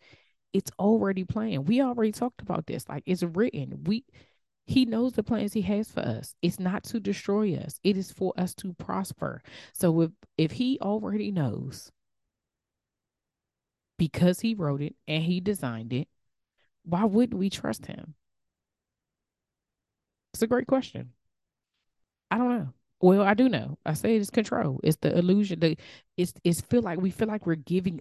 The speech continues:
up something. Maybe that's just me. I'm not gonna say y'all, but me. I feel like I'm giving up something, even though I've had moments in my life, times, in, like, big chunks of times in my life where I have fully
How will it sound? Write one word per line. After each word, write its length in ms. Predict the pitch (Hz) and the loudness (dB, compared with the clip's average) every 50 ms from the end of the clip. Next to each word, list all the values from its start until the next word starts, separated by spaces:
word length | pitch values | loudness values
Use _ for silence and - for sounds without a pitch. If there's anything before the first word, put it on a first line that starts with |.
| - - | -6 -6
up 180 | 151 - - | -6 -6 -6
something. 380 | - - 127 - - - - - | -6 -6 -6 -6 -6 -8 -8 -6
Maybe 300 | 151 175 220 254 247 247 | -2 0 0 2 2 2
that's 200 | 208 196 180 - | 0 0 -2 -2
just 160 | - 143 - | -6 -6 -6
me. 200 | 127 - - - - - | -8 -12 -12 -14 -16 -10
I'm 220 | - - 160 170 180 | -6 -6 -4 -4 -4
not 160 | 160 147 - | -4 -4 -4
gonna 80 | 147 - | -6 -6
say 120 | 120 113 | -6 -6
y'all, 280 | 110 107 104 - - 143 | -6 -8 -8 -8 -4 0
but 180 | 160 160 165 | 0 2 2
me. 240 | 180 160 104 120 - - - - - _ - | 2 -2 -4 -4 -8 -14 -20 -20 -20 _ -10
I 80 | 160 - | -8 -2
feel 160 | - 208 202 | 0 0 0
like 160 | 185 - - | 0 -2 -4
I'm 140 | 175 165 156 | -6 -6 -4
giving 340 | 147 156 156 160 156 - - | -4 -4 -2 -2 -4 -4 -4
up 120 | - - | -6 -6
something, 360 | - 151 135 120 - 117 - - - | -4 -6 -6 -6 -6 -10 -10 -4 0
even 340 | 233 254 240 208 208 196 175 | 2 2 2 0 -2 -2 0
though 260 | 180 185 180 156 - - | 2 4 4 2 0 -2
I've 160 | - 151 - | -8 -8 -6
had 260 | - 214 190 175 - | -4 -2 -2 -2 -4
moments 760 | 160 147 151 175 202 196 151 123 - - - - - - - _ _ _ _ _ _ - | -4 -4 -4 -2 -2 -2 -2 -4 -4 -6 -10 -12 -12 -12 -12 _ _ _ _ _ _ -4
in 120 | 175 175 | -2 -2
my 180 | 175 165 135 131 | -2 -2 -4 -6
life, 380 | 135 139 147 156 135 131 139 - _ - - - - - _ _ _ _ _ _ | -6 -4 -4 -2 -2 -4 -4 -8 _ -20 -20 -20 -20 -20 _ _ _ _ _ _
times, 800 | - - - 233 214 208 190 139 - - - - - - - - - _ _ | -14 -8 -6 -4 -4 -2 -4 -4 -6 -8 -10 -12 -12 -14 -14 -16 -20 _ _
in, 220 | - 170 180 180 147 | 0 2 2 2 -2
like, 200 | 143 156 - - _ _ - 156 - _ | -6 -8 -10 -12 _ _ -18 -18 -4 _
big 240 | 214 226 214 - _ | -2 -2 -2 -4 _
chunks 380 | - - 226 214 220 - - | 0 2 2 2 2 0 -2
of 80 | 156 143 | -2 -2
times 540 | - 160 131 113 113 120 123 139 - - _ | -2 -4 -4 -4 -6 -8 -10 -10 -12 -8 _
in 140 | 165 170 170 | 0 0 0
my 160 | 165 156 143 | 2 -2 -2
life 360 | 156 151 151 139 123 113 - - - - - - - | -2 0 0 0 0 0 -2 -4 -12 -20 -20 -20 -6
where 160 | _ - - - | _ -2 -2 0
I 40 | 160 | 0
have 260 | 165 139 127 135 135 - _ _ _ _ _ _ _ _ _ _ _ - | 2 2 0 0 -4 -8 _ _ _ _ _ _ _ _ _ _ _ 4
fully 460 | 240 240 190 139 147 135 143 151 | 6 6 6 4 0 -2 -4 -8